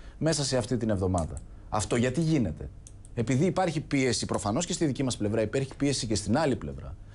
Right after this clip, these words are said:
Εμείς, αυτή τη στιγμή, θέλω να το ξεκαθαρίσω, δεν πρόκειται να συρθούμε από κανέναν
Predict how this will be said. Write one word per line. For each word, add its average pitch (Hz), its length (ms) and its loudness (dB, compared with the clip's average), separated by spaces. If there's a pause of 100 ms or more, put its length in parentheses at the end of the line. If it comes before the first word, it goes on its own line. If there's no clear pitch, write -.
(160)
Εμείς, 117 600 2 (240)
αυτή 107 260 0
τη 143 80 2
στιγμή, 117 260 2
θέλω 143 100 2
να 151 60 4
το 143 60 0
ξεκαθαρίσω, 110 680 0 (320)
δεν 143 220 4
πρόκειται 190 360 2
να 135 120 0
συρθούμε 92 680 -2 (800)
από 110 200 -2
κανέναν 120 600 0